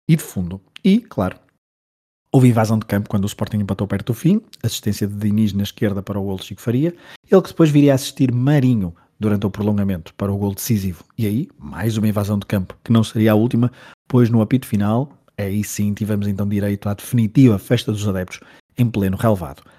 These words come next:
do Jamor. Esta final da Taça, Sporting Benfica, foi a última vez que o clube leonino venceu o seu rival da cidade no jogo decisivo da competição.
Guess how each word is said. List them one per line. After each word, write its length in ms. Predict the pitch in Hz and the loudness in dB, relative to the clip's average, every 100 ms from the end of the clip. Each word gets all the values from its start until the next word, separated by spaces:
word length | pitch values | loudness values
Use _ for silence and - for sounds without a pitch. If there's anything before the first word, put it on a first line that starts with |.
| _ _ _ | _ _ _
do 80 | 127 | 2
Jamor. 400 | 113 95 90 - _ _ _ _ _ - | 2 0 -4 -12 _ _ _ _ _ -6
Esta 200 | 135 156 | 0 2
final 200 | 165 180 | 4 2
da 120 | 170 | 2
Taça, 480 | 165 165 - 196 202 | 0 -2 0 -2 -2
Sporting 480 | - - 156 147 143 | -6 0 2 4 2
Benfica, 540 | 127 117 156 156 151 | 2 2 -2 2 0
foi 260 | 151 165 147 | 2 4 6
a 60 | |
última 420 | 139 196 - 165 139 | 6 4 2 2 4
vez 240 | 165 170 | 2 2
que 160 | - 160 | 0 0
o 40 | |
clube 280 | 160 170 160 | 4 2 4
leonino 320 | 139 147 156 | 2 4 2
venceu 480 | 143 139 156 156 151 - - _ | 2 2 4 2 2 -6 -20 _
o 200 | - 135 | 2 2
seu 180 | 127 156 | 4 2
rival 240 | 139 139 | 4 4
da 80 | 131 | 4
cidade 380 | 127 131 135 139 | 2 2 2 2
no 200 | 127 127 | 2 2
jogo 260 | 110 143 131 | 4 2 2
decisivo 420 | - 117 131 120 | -2 0 2 0
da 80 | 120 | 0
competição. 520 | 117 107 101 82 | -2 -6 -8 -8